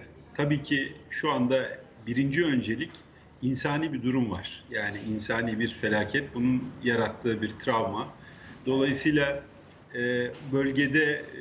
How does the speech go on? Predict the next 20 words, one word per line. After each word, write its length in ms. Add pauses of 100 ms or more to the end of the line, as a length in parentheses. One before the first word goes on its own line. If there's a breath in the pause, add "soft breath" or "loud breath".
e, 60
gördüğümüz 680
ana 220
konu, 380 (560 loud breath)
e, 40 (380)
unutmamamız 720
gereken 500
birinci 360
konu 360
aslında 640 (140)
insanların 540
yaşadığı 640
bir 60
travma 560 (380 loud breath)
ve 140
bir 200
dram, 340 (140)
bir 200
trajediden 580
bahsediyoruz. 720